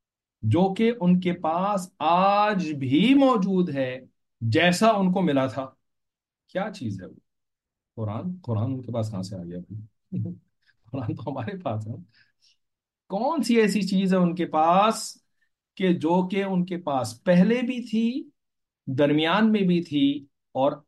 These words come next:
आज भी है, यानी आखिरी जमाने में भी है? Dressing? <laughs> नहीं,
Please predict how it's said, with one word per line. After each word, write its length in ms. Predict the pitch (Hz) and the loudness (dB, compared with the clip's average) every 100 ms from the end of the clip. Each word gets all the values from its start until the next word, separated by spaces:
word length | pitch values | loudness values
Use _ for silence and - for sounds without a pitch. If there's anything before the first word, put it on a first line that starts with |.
| 123 | -8
आज 440 | 131 160 196 180 | -2 2 2 0
भी 160 | 160 147 | -2 -2
है, 160 | 135 123 | -2 -4
यानी 200 | 127 143 | -6 -2
आखिरी 320 | 139 - 151 | -4 -2 -4
जमाने 320 | 131 117 107 | -4 0 0
में 140 | 98 90 | 0 -4
भी 100 | - | -10
है? 120 | - _ _ _ _ _ _ _ _ _ _ _ _ _ _ _ _ | -18 _ _ _ _ _ _ _ _ _ _ _ _ _ _ _ _
Dressing? 420 | 101 110 107 135 107 - - | -8 -6 -4 -4 -6 -8 -10
<laughs> 480 | 110 120 110 110 - _ _ _ _ - - - - _ _ _ _ _ _ _ _ | -10 -10 -10 -14 -20 _ _ _ _ -20 -20 -20 -20 _ _ _ _ _ _ _ _
नहीं, 300 | 110 107 107 | 0 0 -2